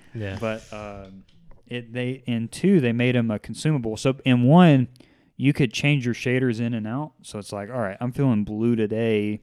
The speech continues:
Speaker 2: and the next day I'm gonna switch it to orange or whatever. But you could always go back. But they made it in two where it was a consumable, where it was like, "You have one of these, and when you equip it, if you unequip it, it is gone. You cannot bring it back again."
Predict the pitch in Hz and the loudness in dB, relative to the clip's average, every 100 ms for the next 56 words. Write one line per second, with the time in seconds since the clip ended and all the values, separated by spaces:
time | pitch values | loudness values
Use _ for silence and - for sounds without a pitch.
0 | _ _ 107 104 110 107 - 107 104 104 | _ _ -10 -6 -6 -8 -6 -4 -2 -4
1 | - 117 120 110 - 117 113 - 92 - | -6 -2 -2 -2 -8 -8 -12 -12 -12 -14
2 | _ _ 110 104 101 92 90 90 90 92 | _ _ -6 -4 -4 -8 -10 -10 -10 -12
3 | - 107 123 120 113 113 110 - 92 104 | -16 -10 -8 -2 2 2 0 -4 -2 -2
4 | 107 95 _ _ _ _ - 131 147 147 | -2 -6 _ _ _ _ -4 0 4 6
5 | 135 120 - 185 135 123 104 - 107 165 | 6 4 8 8 10 6 -2 -6 -2 0
6 | 151 110 104 98 104 98 104 98 101 _ | 2 2 0 0 -4 -4 -6 -8 -10 _
7 | _ 151 185 156 110 110 160 196 151 127 | _ 4 6 6 2 4 6 6 6 2
8 | 107 98 98 120 160 185 - 185 180 107 | 2 -2 -4 0 2 2 4 2 2 -8
9 | - _ - 107 151 190 202 - 120 107 | -8 _ -14 -4 4 6 6 6 2 0
10 | 104 120 131 107 113 120 113 95 101 113 | -2 0 0 0 2 2 2 -2 -8 -8
11 | 117 - 135 147 139 117 _ _ _ _ | -4 -2 2 2 0 -6 _ _ _ _
12 | 117 110 95 104 101 90 85 82 | -4 -4 -4 -6 -6 -12 -20 -20